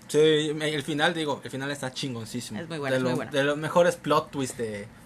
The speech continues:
Speaker 1: los últimos veinte años, güey.
Speaker 2: Los Otros, buena película.
Speaker 1: Número seis.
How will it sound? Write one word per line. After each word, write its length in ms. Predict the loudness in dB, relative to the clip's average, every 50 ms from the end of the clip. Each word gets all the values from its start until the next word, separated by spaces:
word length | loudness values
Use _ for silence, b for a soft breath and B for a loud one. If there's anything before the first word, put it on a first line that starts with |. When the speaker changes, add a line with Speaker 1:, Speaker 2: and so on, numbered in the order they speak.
| B -12
Speaker 1:
los 120 | -8 -8
últimos 280 | -6 -6 -6 -6 -4 -4
veinte 260 | -4 -6 -6 -6 -8
años, 280 | -8 -8 -8 -10 -10 -12
güey. 120 | -14 -16 -14 -8
Speaker 2:
Los 260 | -6 -6 -6 -4 -4 -6
Otros, 340 | -8 -8 -8 -12 -12 -12
buena 440 | -10 -8 -6 -6 -4 -4 -4 -6 -6
película. 420 | -8 -10 -10 -10 -10 -12 -12 -12 -12 -14 -14 B B B -4
Speaker 1:
Número 260 | 0 2 4 4 4
seis. 440 | 4 4 2 2 2 0 -4 -8 -14